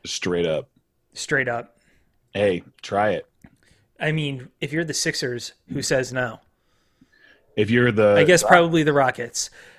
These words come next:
Speaker 2: Um, the Rockets would probably say no to that. <laughs> Um,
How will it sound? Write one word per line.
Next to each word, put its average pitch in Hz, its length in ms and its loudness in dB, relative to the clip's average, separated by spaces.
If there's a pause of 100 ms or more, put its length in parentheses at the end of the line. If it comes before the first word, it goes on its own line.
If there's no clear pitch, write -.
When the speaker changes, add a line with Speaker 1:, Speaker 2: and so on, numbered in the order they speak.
(120)
Speaker 2:
Um, 135 280 -8
the 143 60 -6
Rockets 151 380 -4
would 143 80 -12
probably 131 480 -4
say 135 200 -4
no 131 180 -2
to - 120 -10
that. 123 280 -6 (260)
<laughs> 156 120 -6 (420)
Um, 143 300 -6